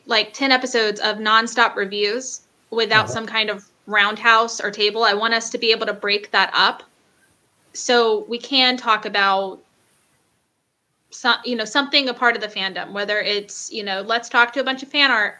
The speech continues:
Speaker 1: artists, or let's talk to the people on Reddit. Let's talk to the people from the, the old
Speaker 2: Mess-
Speaker 1: message boards. Let's,
Speaker 2: Yep.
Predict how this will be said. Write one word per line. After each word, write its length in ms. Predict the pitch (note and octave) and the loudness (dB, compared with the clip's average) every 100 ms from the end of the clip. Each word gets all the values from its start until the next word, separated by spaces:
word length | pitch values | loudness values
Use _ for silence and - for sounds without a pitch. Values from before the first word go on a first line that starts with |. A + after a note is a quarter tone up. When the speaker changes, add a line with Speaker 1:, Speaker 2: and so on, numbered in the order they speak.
| - | -6
Speaker 1:
artists, 500 | G#3 F3+ D3+ - - | -2 -2 -4 -10 -8
or 480 | G#3+ G#3+ G#3+ G#3+ A3 - - - | -2 2 4 4 0 -12 -16 -6
let's 120 | A#3+ | -2
talk 300 | D4 C4+ C4 | 4 4 4
to 100 | - | -4
the 60 | B3 | -4
people 260 | C4+ C4 B3+ | -2 -2 0
on 140 | A#3+ | 2
Reddit. 360 | B3 A3 F#3 D#3 | 2 2 0 -2
Let's 200 | G#3+ G#3+ | -4 2
talk 240 | B3+ C4 | 2 2
to 100 | D#4 | 0
the 80 | C#4+ | -8
people 460 | C#4+ C#4 C#4 C4+ C4 - | -6 -4 -2 -2 -2 0
from 420 | E4 A#4+ C4 - _ _ _ _ _ | 4 4 2 -6 _ _ _ _ _
the, 380 | A#3 D3+ G#3 F#3+ _ _ _ _ _ _ _ _ _ _ _ - | 0 2 0 -2 _ _ _ _ _ _ _ _ _ _ _ -2
the 80 | A3+ | 0
old 160 | G#3+ | 2
Speaker 2:
Mess- 140 | G#3+ G3+ | 0 -4
Speaker 1:
message 160 | G3+ G3 | -6 -8
boards. 480 | G3 F3+ D#3+ F3+ - | -4 -2 -2 -4 -2
Let's, 260 | A3 A3+ | 0 2
Speaker 2:
Yep. 80 | - | 2